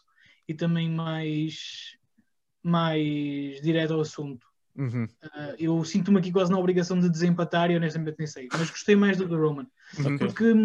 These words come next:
Speaker 1: pá, eu às ve-, às vezes o Orton, eu acho que se estica demasiado nas coisas, é,
Speaker 2: Uhum.
Speaker 1: é, é mesmo, arrastou-se muito ali no, claro, e depois é, é assim, temos que ver uma coisa, que é,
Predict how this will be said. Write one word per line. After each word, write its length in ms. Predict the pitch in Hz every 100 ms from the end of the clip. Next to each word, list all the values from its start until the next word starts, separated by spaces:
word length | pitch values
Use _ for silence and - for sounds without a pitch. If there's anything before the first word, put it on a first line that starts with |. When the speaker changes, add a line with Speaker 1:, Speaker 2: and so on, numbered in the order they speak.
| 208 - - _ -
Speaker 1:
pá, 160 | 220 214
eu 100 | 220
às 100 | 233
ve-, 120 | 233 -
às 100 | 208
vezes 220 | 220 202
o 80 | 214
Orton, 400 | 208 208 196 185
eu 80 | 190
acho 160 | 185
que 60 | -
se 80 | -
estica 360 | 214 202 196
demasiado 540 | 180 185 165 175 170 165
nas 160 | 165
coisas, 600 | - 160 160 143 143 139
é, 60 | 151
Speaker 2:
Uhum. 360 | 135 135 127 117
Speaker 1:
é, 160 | 160 - 156
é 160 | 156 -
mesmo, 380 | 175 180 170 170 _ _
arrastou-se 500 | 185 170 180 214 202
muito 640 | 202 196 190 196 185 175 170
ali 100 | 175
no, 220 | 170 170 - - - -
claro, 220 | 185 180
e 80 | 180
depois 200 | 180 190
é, 40 | 202 -
é 40 | 180
assim, 160 | 170
temos 180 | 156 151
que 60 | 185
ver 80 | 202
uma 80 |
coisa, 260 | 196 156 143
que 140 | 139
é, 100 | 147